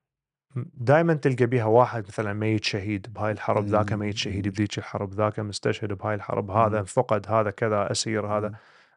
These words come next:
Speaker 1: زين، إنهم معارفك من جيرانك، تسمع بهاي الأمور هواية.
Speaker 2: عشت أنت الواقع
Speaker 1: زين؟
Speaker 2: الأليم هذا، إيه.
Speaker 1: هذا الحكي دا أحكي لك على الثمانينات، يعني مو مولود أصلا. لا،
Speaker 2: إيه.
Speaker 1: أنت تعال هنا، جينا على الحرب ال-
Speaker 2: ألفين وثلاثة.
Speaker 1: ألفين وثلاثة. ما راح أذكر لك همينة بالتسعينات لمن،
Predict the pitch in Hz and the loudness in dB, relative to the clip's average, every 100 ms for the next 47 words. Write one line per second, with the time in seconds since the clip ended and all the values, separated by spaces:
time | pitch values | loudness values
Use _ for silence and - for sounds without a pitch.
0 | - 104 110 - - 123 117 120 117 104 | -10 -2 -2 -2 -4 0 2 2 0 4
1 | 113 123 - 123 120 113 117 104 110 107 | 6 4 4 -2 -2 -6 -6 -4 0 2
2 | 113 117 123 120 - - 170 - 135 104 | 4 4 0 -6 -12 0 2 4 2 2
3 | 101 101 104 104 95 104 98 - - 107 | 0 -4 -4 -4 0 0 0 -6 -8 -6
4 | 110 - 98 107 - 85 90 90 123 90 | -4 -2 2 2 2 -4 -2 2 2 2
5 | 85 82 90 117 123 143 151 151 175 165 | -4 -6 2 2 4 2 2 4 4 4
6 | 156 160 170 170 175 131 110 113 131 135 | 4 4 2 4 4 2 2 2 4 4
7 | 117 110 110 - 104 - 127 92 104 - | 4 2 -2 -4 -6 0 2 0 -8 -14
8 | - 104 107 101 147 151 117 123 113 117 | 0 4 4 4 4 4 6 4 4 4
9 | 131 127 123 117 117 - _ _ _ 110 | 2 2 0 -2 -6 -12 _ _ _ -10
10 | - 98 92 92 98 101 104 - 92 120 | -4 -2 0 -4 -2 0 0 -2 0 0
11 | - 117 156 151 127 110 107 - - - | 2 2 4 6 4 4 2 -4 -12 -20
12 | _ - _ 113 117 135 165 160 - 165 | _ -20 _ -12 2 6 6 4 4 6
13 | 165 - 123 117 110 110 - 113 - 110 | 6 4 0 2 2 2 -2 -2 -2 0
14 | 117 113 107 107 101 101 | 2 0 -2 -2 -4 -6